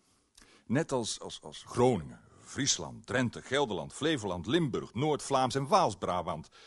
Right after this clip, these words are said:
eh, eh, West- en Oost-Vlaanderen, Zeeland, Henegouwen, Namen, Luxemburg, Luik en Antwerpen. Net als, als deze provincies was ook Overijssel nooit meer dan een wingewest voor Holland. Een gebied dat vanwege zijn zoutwinning en zijn landbouw interessant was voor wie in Neder-België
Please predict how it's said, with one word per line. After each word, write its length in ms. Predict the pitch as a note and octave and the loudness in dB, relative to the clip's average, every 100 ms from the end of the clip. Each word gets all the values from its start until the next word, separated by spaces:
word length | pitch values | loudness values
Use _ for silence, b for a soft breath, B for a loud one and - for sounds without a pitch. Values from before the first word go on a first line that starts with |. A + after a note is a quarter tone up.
| B | B
eh, 340 | A2 G#2+ B2 | -10 -4 -2
eh, 80 | B2 | 2
West- 240 | F3 F3 | 2 2
en 120 | D#3 C#3+ | 0 2
Oost-Vlaanderen, 680 | D3 - B2+ A#2 G#2+ G#2 | 2 2 2 2 2 2
Zeeland, 400 | G2 E3 C#3+ A#2 | 2 2 4 2
Henegouwen, 540 | G#2+ E3+ D3+ C3 A#2 B2 | 2 2 2 2 2 2
Namen, 300 | E3+ D#3+ A#2+ | 2 2 2
Luxemburg, 560 | D#3 E3 B2+ A2 G2+ | -2 -2 -2 0 0
Luik 300 | A#2+ F3+ F3+ | 6 6 6
en 120 | D#3 D3+ | 4 2
Antwerpen. 600 | F3+ - F2 E2 - F2 B B B - - | 2 2 -4 -6 -8 -14 B B B -18 -6
Net 260 | C#3+ F#3+ | 2 2
als, 140 | D#3 C3+ | 2 0
als 240 | C#3+ A#2 | 0 0
deze 360 | A#2+ D#3+ F3 B2+ | 0 0 0 -2
provincies 580 | - A2 D#3 D#3+ G#2 F#2 | -6 -8 -6 -6 -6 -4
was 160 | C3 | 0
ook 160 | D#3 - | 0 2
Overijssel 720 | E3 C3+ C#3 D#3+ - A#2+ - B B | 2 2 -2 -2 -2 -4 -8 B B
nooit 500 | C3 D#3+ F3+ F#3 - | 6 8 10 6 0
meer 380 | A2+ D#3+ D#3+ A#2+ | 4 6 6 2
dan 160 | A#2 | 0
een 200 | G2+ F#2+ | 2 0
wingewest 840 | D#2 B2 E3+ G2+ F2 E2+ - - - _ _ | 0 2 2 0 -6 -6 -8 -10 -18 _ _
voor 220 | - F2 | -16 -14
Holland. 400 | D#2 B2 E2+ - _ _ _ _ _ _ _ _ A2 | -12 -12 -14 -20 _ _ _ _ _ _ _ _ -14
Een 80 | |
gebied 440 | A2 G2+ D#3 D#3 - B B B | -8 -2 -2 -2 -10 B B B
dat 160 | A#2+ - | -10 -6
vanwege 340 | A#2 A2+ G2+ | -4 -2 -2
zijn 160 | G2+ F#2 | -4 -2
zoutwinning 600 | G#2 C3 G#2 A2+ A#2+ A#2 | 0 0 0 2 4 4
en 60 | |
zijn 140 | G#2+ G#2+ | 4 2
landbouw 480 | A#2+ C3+ A2 B2 | 2 0 2 2
interessant 540 | A#2+ G#2+ A2 - D3 A#2 | 2 0 -4 -4 -4 -4
was 260 | G#2 G2 | -6 -8
voor 180 | - G2 | -8 -10
wie 140 | G2 G2 | -8 -6
in 160 | F#2 | -4
Neder-België 760 | G2+ G#2+ G2 G2 F2 - D2+ | -2 -2 -4 -4 -6 -8 -16